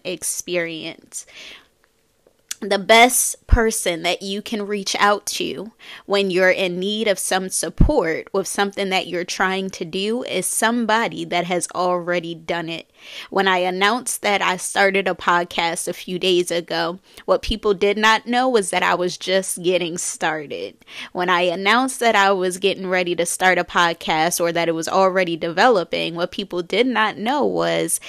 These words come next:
that I was encouraging myself to just go ahead and get it done. Because once you tell people that you're gonna do something, you gotta go ahead and do it. So thank you to everybody that commented, that told me, you know, that they were looking forward to it, that said congratulations, because what you do not know is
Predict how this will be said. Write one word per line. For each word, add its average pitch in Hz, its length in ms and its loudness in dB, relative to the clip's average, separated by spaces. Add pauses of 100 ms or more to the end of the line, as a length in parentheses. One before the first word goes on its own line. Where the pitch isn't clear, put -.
(160)
that - 180 0
I 185 160 6
was 175 180 2
encouraging 220 760 2
myself 185 540 0
to 185 100 -4
just 160 320 -4
go 175 200 -2
ahead 170 340 0
and 160 160 -4
get 165 160 2
it 156 240 0
done. 156 480 -2
Because 175 320 2
once 190 360 2
you 254 120 0
tell 247 260 8
people 240 300 4
that 214 160 6
you're 196 140 2
gonna 190 260 0
do 247 280 4
something, 156 640 -4 (280)
you 185 80 0
gotta 175 240 6
go 165 200 4
ahead 160 280 2
and 151 180 -4
do 156 220 -2
it. - 240 -8 (140)
So 185 200 0
thank 220 360 4
you 226 160 2
to 196 240 4
everybody 175 800 2
that 160 200 -2
commented, 220 920 0
that 156 180 -2
told 196 400 2
me, 185 340 -2
you 170 220 -8
know, 156 160 -2
that 147 180 -6
they 160 100 0
were - 160 -6
looking 98 320 -8
forward 240 500 8
to 226 240 2
it, 214 260 2
that 160 140 -2
said 151 240 -2
congratulations, 170 1120 0
because 180 300 -2
what 170 160 0
you 175 100 -8
do 190 240 -4
not 220 300 2
know 226 260 4
is 240 340 6